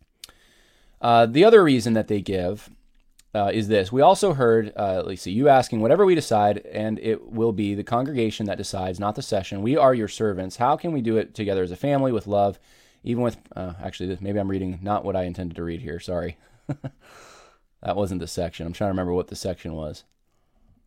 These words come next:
Maybe there wasn't another section to this.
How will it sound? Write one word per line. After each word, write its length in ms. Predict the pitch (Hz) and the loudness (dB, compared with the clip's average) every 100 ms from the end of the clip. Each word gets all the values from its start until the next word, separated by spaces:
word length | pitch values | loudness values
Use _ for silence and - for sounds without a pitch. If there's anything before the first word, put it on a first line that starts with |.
| _ _ _ _ _ _ _ _ - | _ _ _ _ _ _ _ _ -8
Maybe 160 | 110 135 | -2 0
there 100 | 127 | 2
wasn't 240 | 107 85 | 0 -2
another 280 | 78 78 78 | -6 -8 -8
section 340 | 90 87 85 | -10 -10 -10
to 60 | 80 | -10
this. 320 | 80 80 | -10 -12